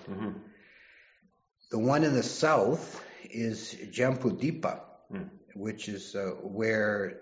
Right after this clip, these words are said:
Speaker 2: humans as we know them live.
Speaker 1: Mm.
Speaker 2: And it was conceived as being triangular in shape
Speaker 1: Mm.
Speaker 2: and the northern half covered in mountains. So you can see that the Indian
Speaker 1: Yes.
Speaker 2: psyche,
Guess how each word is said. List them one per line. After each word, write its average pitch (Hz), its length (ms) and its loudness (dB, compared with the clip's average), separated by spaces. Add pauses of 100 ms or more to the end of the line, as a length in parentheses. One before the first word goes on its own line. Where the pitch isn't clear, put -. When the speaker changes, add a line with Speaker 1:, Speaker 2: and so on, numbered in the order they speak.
(140)
Speaker 2:
humans 117 440 0
as 110 240 -4
we 95 180 -6
know 104 240 -2
them 85 260 -6
live. - 340 -6 (180)
Speaker 1:
Mm. 78 140 -12 (800)
Speaker 2:
And 95 160 -6
it 107 80 -4
was 117 200 -6
conceived 113 640 -2
as 101 220 -2
being 98 500 -4 (140)
triangular 117 800 0
in 98 100 -4
shape 95 540 -4 (120)
Speaker 1:
Mm. 92 160 -10
Speaker 2:
and 92 220 -8 (480)
the 90 60 -6
northern 110 460 2
half 101 420 -2
covered 98 320 -6
in 90 120 -4
mountains. - 680 -6 (140)
So - 120 -10
you 98 160 -6
can 101 140 -6
see 104 300 -6
that 85 180 -4
the - 140 -12
Indian 90 640 -6 (800)
Speaker 1:
Yes. 80 260 -12
Speaker 2:
psyche, 120 480 -2